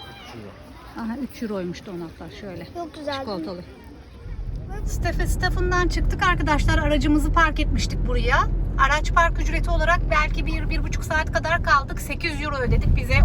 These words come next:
Speaker 2: oldukça fazla geldi buradaki diğer park fiyatlarına göre. Bilginize. Şimdi dönüş yolundayız. Bakın dönüş trafiği açık, gidiyoruz. Ama Budva'ya gidiş trafiği bakın ne kadar yoğun. Yine tıkalı.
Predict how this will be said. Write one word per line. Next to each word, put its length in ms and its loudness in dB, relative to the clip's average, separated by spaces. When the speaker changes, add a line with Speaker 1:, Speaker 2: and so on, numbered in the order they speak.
Speaker 2:
oldukça 340 4
fazla 340 0
geldi 500 2
buradaki 360 0
diğer 220 2
park 240 2
fiyatlarına 500 2
göre. 260 6
Bilginize. 640 0
Şimdi 260 0
dönüş 320 0
yolundayız. 520 2
Bakın 380 0
dönüş 280 2
trafiği 440 0
açık, 360 0
gidiyoruz. 560 0
Ama 300 2
Budva'ya 380 0
gidiş 340 6
trafiği 420 4
bakın 240 0
ne 80 0
kadar 300 2
yoğun. 280 2
Yine 360 4
tıkalı. 580 2